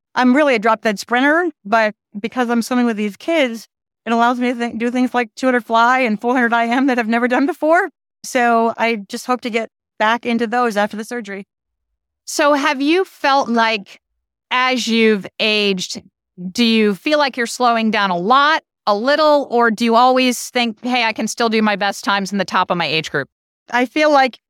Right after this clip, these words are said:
Speaker 1: from sixty-five to sixty-nine, I definitely did slow down quite a bit. I was in a, uh, pretty bad car accident just before covid. And as soon as the A S Cs opened up, I had shoulder surgery. And I haven't come back to the times I was doing at sixty-five.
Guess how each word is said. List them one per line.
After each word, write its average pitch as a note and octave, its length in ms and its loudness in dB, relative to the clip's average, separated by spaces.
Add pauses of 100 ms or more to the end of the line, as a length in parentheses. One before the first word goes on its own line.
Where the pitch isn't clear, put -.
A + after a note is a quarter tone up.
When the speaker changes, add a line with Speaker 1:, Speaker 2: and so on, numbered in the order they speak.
(140)
Speaker 1:
from A#3 160 0
sixty-five B3+ 480 -2
to A#3 80 -4
sixty-nine, A3 560 0
I G3+ 60 0
definitely A3+ 480 -2
did G#3+ 640 -4
slow G#3 220 0
down G3 260 0
quite G3 180 -2
a F#3 40 -4
bit. F3+ 220 -2
I G#3+ 80 2
was A3+ 100 0
in B3+ 120 0
a, A3 120 -4 (140)
uh, G#3 160 2
pretty A3 180 -4
bad A3+ 180 0
car A3+ 260 2
accident A3 520 -2 (220)
just A3 180 -4
before A3 300 -2
covid. A#3 520 0
And G3+ 160 -2
as G3+ 120 -4
soon A#3 140 -6
as A3 100 -6
the G#3+ 160 -2
A G#3 220 -4
S G#3 120 -6
Cs A3 240 -2
opened A3 280 -2
up, G#3+ 160 2
I G3 60 0
had G3 200 -2
shoulder G#3+ 280 -6
surgery. G#3+ 540 -2 (380)
And G#3+ 160 0
I G#3 120 2
haven't A3+ 460 -2
come G#3+ 240 -2
back G3+ 280 -2
to A3 120 -8
the G3+ 220 -4
times G#3 340 -4
I G3 100 2
was G3 220 -4
doing G3 240 -2
at E3+ 100 -6
sixty-five. G#3 720 -4